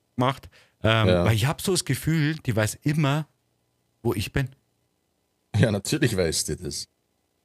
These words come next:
Speaker 1: Du weißt, man sagt über den Mann, ein
Speaker 2: Ja.
Speaker 1: guter, ein guter Ehemann weiß immer, wo seine Ehefrau ist. Das hat man doch mal so als Spruch gesagt, ne? Aber ich glaub, meine Frau
Speaker 2: Ja.
Speaker 1: weiß wirklich, wo ich bin.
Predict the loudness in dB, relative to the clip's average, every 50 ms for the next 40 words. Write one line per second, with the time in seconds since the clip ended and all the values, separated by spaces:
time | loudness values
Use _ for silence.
0 | _ _ -6 -2 0 0 0 0 0 0 0 0 0 0 0 2 2 2 2 2
1 | 2 2 0 0 0 0 0 2 0 0 0 0 0 0 2 0 0 0 0 -2
2 | -2 0 0 0 0 2 2 2 2 0 0 0 0 -2 0 0 0 0 0 0
3 | 0 0 0 0 0 0 0 0 0 0 -2 -4 -8 -14 -8 -4 -2 -2 0 0
4 | 0 0 0 -2 -2 -2 -4 -4 -2 0 0 0 0 -2 -2 -4 -4 -2 0 -2
5 | -2 0 0 0 0 0 0 -2 -2 -2 -8 -6 -4 -2 0 0 2 2 0 2
6 | 2 0 0 0 0 2 2 2 4 2 0 -2 -2 -2 -2 -2 0 0 -2 -2
7 | -2 -4 -4 -2 -2 -4 -4 -4 -10 -18 -20